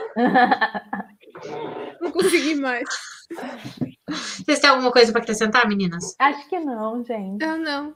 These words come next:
Speaker 2: Eu quero espirrar.
Speaker 3: Então tá bom. Gente, então como eu disse, deixa o like pra ajudar aí.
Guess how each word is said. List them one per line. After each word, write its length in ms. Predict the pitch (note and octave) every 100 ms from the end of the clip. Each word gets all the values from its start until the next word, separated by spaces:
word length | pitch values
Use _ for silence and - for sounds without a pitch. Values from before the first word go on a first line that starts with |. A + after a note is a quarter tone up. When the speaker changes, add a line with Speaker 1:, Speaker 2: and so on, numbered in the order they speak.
| -
Speaker 2:
Eu 100 | C4+
quero 360 | C4+ A3+ C4
espirrar. 420 | C4 - B3+ A3 A3 _ _ _ - - _ _ - - - -
Speaker 3:
Então 220 | A3 A#3
tá 120 | C#4+ B3+
bom. 160 | F3+ F3+
Gente, 460 | G3+ C4 G#3 G3+
então 140 | G#3+ B3
como 200 | B3+ B3+
eu 60 | B3+
disse, 420 | G#3 G#3 A3 G#3
deixa 240 | G#3+ G#3+
o 60 | B3+
like 380 | A3 A3 A3+ -
pra 140 | A3+ G3+
ajudar 460 | G#3+ G3 F#3 F#3+
aí. 280 | G3 F#3